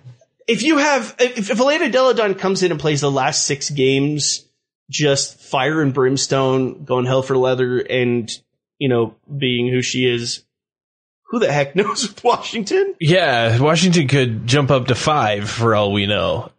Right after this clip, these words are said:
Speaker 1: Yeah, it's crazy.
Speaker 2: As it stands right now,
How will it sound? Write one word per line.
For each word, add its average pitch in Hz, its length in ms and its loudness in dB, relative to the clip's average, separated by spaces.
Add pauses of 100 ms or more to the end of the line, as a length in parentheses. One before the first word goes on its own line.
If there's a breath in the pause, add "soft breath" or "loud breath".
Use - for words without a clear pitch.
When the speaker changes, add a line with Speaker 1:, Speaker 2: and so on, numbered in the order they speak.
Speaker 1:
Yeah, 131 260 0
it's 143 180 -4
crazy. 226 460 -2 (100)
Speaker 2:
As 160 180 0
it 196 100 0
stands 190 320 0
right 135 240 2
now, 101 520 -2